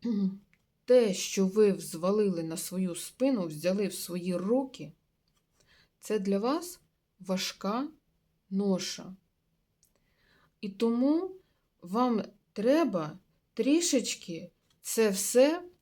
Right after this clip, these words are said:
е, потихеньку, е, з себе скинути.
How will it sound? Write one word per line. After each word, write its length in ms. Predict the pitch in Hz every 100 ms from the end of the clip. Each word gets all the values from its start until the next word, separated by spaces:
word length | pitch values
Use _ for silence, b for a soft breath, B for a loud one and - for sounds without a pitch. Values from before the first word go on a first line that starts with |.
| _ - 190
е, 300 | 185 180 175
потихеньку, 960 | 196 214 196 254 294 285 240 175 - _ _ 175
е, 260 | 175 170 170
з 60 |
себе 680 | - - 214 254 214 170 - -
скинути. 800 | - - - 220 175 156 -